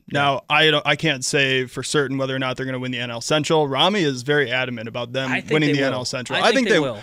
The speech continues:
Speaker 2: I think they will, but I think it's gonna be typical Brewers Cardinals down to the wire for
Speaker 1: Yeah.
Speaker 2: the N L Central and all that because,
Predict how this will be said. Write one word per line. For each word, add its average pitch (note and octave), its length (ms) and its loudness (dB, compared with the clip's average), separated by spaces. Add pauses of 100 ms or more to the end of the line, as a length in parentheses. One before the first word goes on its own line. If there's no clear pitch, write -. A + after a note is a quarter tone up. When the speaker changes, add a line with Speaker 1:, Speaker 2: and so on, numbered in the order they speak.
(120)
Speaker 2:
I G3+ 100 2
think A3 160 2
they E3+ 80 6
will, D3+ 320 6
but C#3+ 80 2
I D3 80 6
think D#3 140 0
it's C3+ 100 -4
gonna D3+ 120 0
be C3 100 -6
typical C#3 720 0 (420)
Brewers D3+ 260 4
Cardinals B2+ 520 0
down C3 240 0
to B2+ 60 -4
the B2+ 60 -6
wire A#2+ 360 -4
for B2+ 60 -6
Speaker 1:
Yeah. B2+ 320 0
Speaker 2:
the A#2+ 120 -6
N D3 100 2
L C3 140 -4
Central C#3+ 440 0
and C#3+ 60 -2
all C#3+ 120 0
that C#3+ 160 0
because, C3+ 500 0